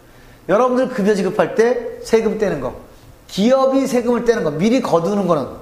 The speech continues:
다음 달에 갖다 내기 위한 것이다. 사 대 보험, 급여 지급할 때 미리 거뒀다가 다음 달 십일월 갖다 내잖아요. 그래서 예수금은 거둘 숫자라는 거, 미리 거두는 돈을 예수금이라 합니다. 제가 아까 빼먹은 것 같아서 아무래도.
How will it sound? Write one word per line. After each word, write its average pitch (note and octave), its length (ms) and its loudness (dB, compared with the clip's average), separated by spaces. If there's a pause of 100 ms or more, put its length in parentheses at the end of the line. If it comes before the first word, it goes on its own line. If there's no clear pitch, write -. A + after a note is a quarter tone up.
(280)
다음 F3 340 0
달에 G#3+ 200 0
갖다 G3+ 240 -4
내기 E3+ 100 -4
위한 D#3 120 -2
것이다. A#2+ 260 -14 (460)
사 A3 300 0
대 A#3 80 2
보험, F3+ 320 -4 (460)
급여 A3 180 2
지급할 A3 320 -2
때 A3+ 120 0
미리 A#3 600 -2 (120)
거뒀다가 E3+ 640 -2 (120)
다음 F3 220 0
달 G3+ 80 0
십일월 F3 220 0
갖다 - 120 -6
내잖아요. A2+ 280 -8 (240)
그래서 G3+ 340 -4 (300)
예수금은 F#3 440 2 (440)
거둘 G3 340 0
숫자라는 E3+ 420 0
거, A#2+ 160 -4 (280)
미리 A3 340 0
거두는 E3 320 -2
돈을 G3+ 480 -2
예수금이라 C3 320 -4
합니다. A2 160 -12 (340)
제가 E3+ 140 2
아까 - 160 -2
빼먹은 A3+ 240 2
것 G#3 140 2
같아서 D3 320 -4 (260)
아무래도. A#2+ 380 -8